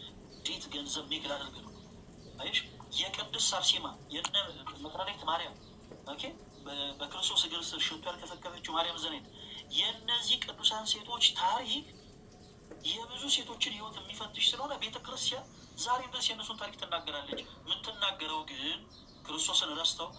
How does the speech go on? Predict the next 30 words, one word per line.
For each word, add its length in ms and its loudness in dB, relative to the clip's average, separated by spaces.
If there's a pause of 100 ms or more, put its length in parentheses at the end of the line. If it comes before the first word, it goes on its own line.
(280)
እነሱን 500 0
ለማንገስ 460 4
ሳይሆን 320 2 (320)
በእነሱ 520 2
ሕይወት 300 -4
የእነሱ 360 2
ሕይወት 160 -2
የእግዚአብሔር 280 -4
ትምህርት 200 -8
ቤት 120 -8
ሆኖ 120 -4 (280)
ሰዎች 280 4
ይማሩበት 420 0
ዘንድ 200 -4
ነው። 160 -16 (1800)
ሰው 180 6 (120)
በቅዱስ 400 0
ቤተክርስቲያናችን 680 2 (280)
አንድ 340 -2
ሁሉም 360 -8
ነገር 240 -4
ክብር 220 -2
የሚሰጠው 640 6 (500)
ክርስቶስን 720 6 (100)
አስበን 460 4
እንጂ 180 -4
ክርስቶስን 440 -2
ረስተን 260 -6
አይደለም። 260 -10
ሰው 160 2